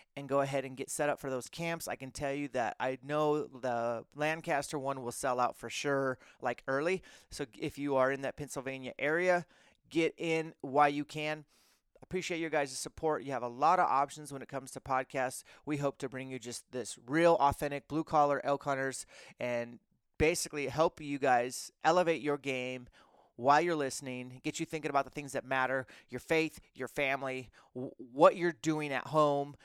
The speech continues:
how you engage with your family, how you work hard, and if you're pursuing a hustle, a side hustle, that you work hard and you know that you're, you're not alone.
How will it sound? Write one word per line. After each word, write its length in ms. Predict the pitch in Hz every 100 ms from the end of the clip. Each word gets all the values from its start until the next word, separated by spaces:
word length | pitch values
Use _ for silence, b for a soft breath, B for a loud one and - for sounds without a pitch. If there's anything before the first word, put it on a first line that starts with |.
| b
how 200 | 160 180
you 180 | 190 165
engage 400 | 151 143 151 135
with 120 | 131
your 120 | 131
family, 500 | - 135 131 135 131 - _ _
how 180 | 147 165
you 180 | 185 170
work 280 | 156 147
hard, 480 | - 147 139 139 135 b b -
and 300 | 127 131 127
if 120 | 135
you're 120 | 156
pursuing 500 | - 143 - 180 170
a 60 | 160
hustle, 560 | 147 147 - 151 143 - _ _
a 80 | -
side 360 | - 160 156 143
hustle, 520 | 147 143 147 135 135 b b -
that 120 | 131
you 100 | 139
work 260 | 151 170 -
hard 400 | 160 147 147 143
and 160 | 139
you 80 | 135
know 280 | 139 139 139
that 300 | 131 127 107
you're, 440 | 139 131 131 123 b b b b b b b
you're 100 | 151
not 140 | 160 185
alone. 300 | 165 190